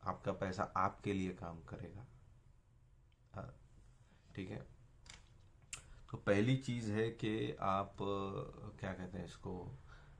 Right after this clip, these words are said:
अ, एक इमरजेंसी फंड आपके पास होना ज़रूरी है। अब इमरजेंसी फंड के मायने ये हैं कि, अ, आपके पास तीन से छः महीने तक खर्चों, खर्चे का एक कवर होना चाहिए।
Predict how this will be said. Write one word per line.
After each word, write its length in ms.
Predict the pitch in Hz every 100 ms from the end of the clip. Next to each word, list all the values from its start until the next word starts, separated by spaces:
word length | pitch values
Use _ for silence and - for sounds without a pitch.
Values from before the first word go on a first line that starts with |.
| - - -
अ, 300 | 101 92 - - -
एक 240 | 110 - 104
इमरजेंसी 580 | 107 110 110 104 123
फंड 560 | 107 - - 95 95 87 76 - - - - -
आपके 300 | 95 - -
पास 260 | - 92 98
होना 180 | 87
ज़रूरी 360 | 87 85 82 82
है। 60 | 71
अब 200 | - 101
इमरजेंसी 500 | 107 107 110 110 107
फंड 340 | - 107 107
के 140 | 107
मायने 320 | 104 101 98 101
ये 240 | 95 101
हैं 180 | 98 95
कि, 180 | - 101 113 - - - - - - -
अ, 380 | 98 92 90 90 - - -
आपके 340 | 101 - 104
पास 600 | 95 101 95 98 - - - -
तीन 180 | 104 101
से 160 | 101
छः 380 | 98 - 101 101
महीने 400 | 101 95 98 95
तक 360 | 92 - 92 -
खर्चों, 680 | - 87 - 101 98 - -
खर्चे 540 | - - - - 101
का 280 | 98 - 92
एक 360 | - 92 95 - - - - - -
कवर 280 | 101 95 92
होना 280 | 90 90
चाहिए। 480 | 82 - 82 78 71